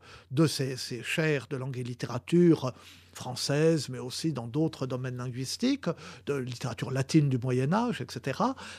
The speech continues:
mais aussi des chaires d'histoire, des chaires de, alors, de domaines linguistiques étrangers aux langues romanes, de germanistique, euh, et cetera, des chaires d'histoire de l'art,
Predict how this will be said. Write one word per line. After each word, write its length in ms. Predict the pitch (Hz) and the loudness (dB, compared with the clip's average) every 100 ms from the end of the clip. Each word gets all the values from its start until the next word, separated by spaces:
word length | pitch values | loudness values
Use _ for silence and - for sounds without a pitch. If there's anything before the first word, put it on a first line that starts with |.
| - | 0
mais 220 | 143 143 | 6 8
aussi 520 | 131 - - 233 277 - - - - | 6 4 4 6 4 0 -12 -20 -12
des 240 | 123 151 | 0 2
chaires 320 | - 151 113 120 | 4 2 0 -2
d'histoire, 920 | 113 - - 196 247 277 226 151 131 - - 139 | -4 -4 -2 0 2 2 0 0 0 -4 -10 6
des 220 | 147 165 | 10 10
chaires 800 | - - 196 185 165 131 147 120 - - | 10 4 6 8 4 4 2 0 -4 -10
de, 480 | 139 123 185 185 160 - - | -4 8 10 12 10 4 -6
alors, 400 | - 170 160 - | 4 8 8 4
de 180 | 160 175 | 6 8
domaines 340 | 175 185 202 185 | 10 8 6 6
linguistiques 760 | 170 156 147 - 196 - 170 185 | 4 2 0 2 2 2 -2 0
étrangers 460 | 170 - 160 123 | 0 0 -2 2
aux 100 | 143 | 2
langues 200 | 135 135 | 2 0
romanes, 520 | 127 190 247 247 226 | -2 -2 0 -2 -2
de 140 | 143 135 | -2 -2
germanistique, 960 | 127 123 135 135 - 208 220 220 - | -4 -6 -4 -4 -4 -2 0 -2 -4
euh, 560 | 147 147 143 139 135 127 | -4 -2 -4 -6 -8 -12
et 60 | 127 | -14
cetera, 340 | - 160 254 - - - - | -14 -10 -10 -10 -20 -20 -8
des 180 | 131 160 | 2 2
chaires 200 | - - | 2 0
d'histoire 380 | 151 - 151 123 | -2 -2 -4 0
de 80 | 165 | 2
l'art, 500 | 269 262 156 - | 2 0 -6 -8